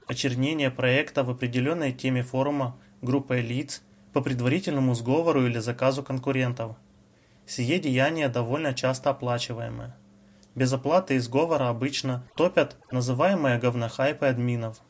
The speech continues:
Топы. Старожилы форума, обладатели статуса "Топ-мастер". Тикет.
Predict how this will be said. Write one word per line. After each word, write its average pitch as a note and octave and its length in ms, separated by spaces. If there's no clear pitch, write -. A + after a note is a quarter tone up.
Топы. A#2+ 360
Старожилы D3 560
форума, B2 560
обладатели D3 680
статуса B2+ 600
"Топ-мастер". - 680
Тикет. C3 460